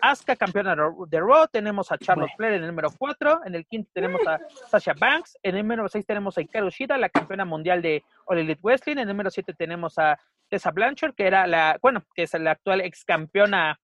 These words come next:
Speaker 1: mundial de Impact, o sea, era la primera mujer en ganar ese título. En el número
Speaker 2: Ujú.
Speaker 1: ocho tenemos a Ri-, a Riho, la ex campeona de All Elite Wrestling. En el número
Speaker 2: Ujú.
Speaker 1: nueve tenemos a Io Shirai, cam-, actual campeona de N X T.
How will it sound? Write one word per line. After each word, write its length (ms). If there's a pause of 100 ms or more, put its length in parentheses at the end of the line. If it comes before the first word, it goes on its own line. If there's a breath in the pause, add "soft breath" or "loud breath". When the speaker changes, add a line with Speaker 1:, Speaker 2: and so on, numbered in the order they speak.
(460)
Speaker 1:
mundial 460
de 120
Impact, 340
o 60
sea, 120
era 140
la 100
primera 280
mujer 220
en 100
ganar 240
ese 160
título. 380 (440)
En 140
el 100
número 240
Speaker 2:
Ujú. 80
Speaker 1:
ocho 160
tenemos 400 (180)
a 380
Ri-, 240 (100)
a 300
Riho, 340
la 180
ex 200
campeona 460
de 120
All 120
Elite 220
Wrestling. 380 (380)
En 80
el 80
número 240
Speaker 2:
Ujú. 80
Speaker 1:
nueve 200
tenemos 340
a 100
Io 160
Shirai, 340
cam-, 220
actual 340
campeona 420
de 160
N 200
X 180
T. 280